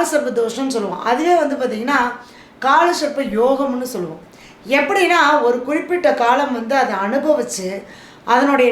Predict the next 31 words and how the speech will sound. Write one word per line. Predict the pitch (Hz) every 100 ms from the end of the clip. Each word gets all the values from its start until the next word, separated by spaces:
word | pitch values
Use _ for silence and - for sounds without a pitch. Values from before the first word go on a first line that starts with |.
| 220
நெருக்கடி | 285 349 359 359 294
அனுபவிச்சு | 214 254 262 202 190 247
அதை | 226 202
தீர்த்ததுக்கு | 277 311 320 269 233
அப்புறம் | 233 254
பார்த்தீங்கன்னா | 220 208 254 302 302 - - -
அதுவே | 240 302 359 370
நமக்கு | 339 247 240 240
யோகமாக | 214 226 226 208 180 208 175
மாறும், | 160 160 156 -
சரிங்களா? | 196 185 196 - - - 254
பதினெட்டு, | 262 302 311 -
பதினெட்டு, | 240 233 233 320 262
முப்பத்தி | 233 277 - 269 240
ஆறு | 202 190
வருடங்களுக்கு | 220 262 247 196 -
பிறகு | 202 226 214
பார்த்தீங்கன்னா | 196 180 202 269 - - - - 220
அந்த | 240 240
கால | 233 262 285 262
சர்ப்ப | 220 220 214
தோஷமானது | 214 220 196 190 202 269
நமக்கு | 202 190 339 - - - 196
யோகமாக | 240 247 226 190 165 190
மாறும். | 175 175 208 277
இந்த | 330 320 294 - - - 247
ராகு | 262 320 359 370 320
கேதுக்குள்ள | 285 262 233 277 247 214
எல்லா | 247 254 254 247 220
கிரகங்களும் | 214 208 254 269 240
அடைபட்டு | 196 214 214 196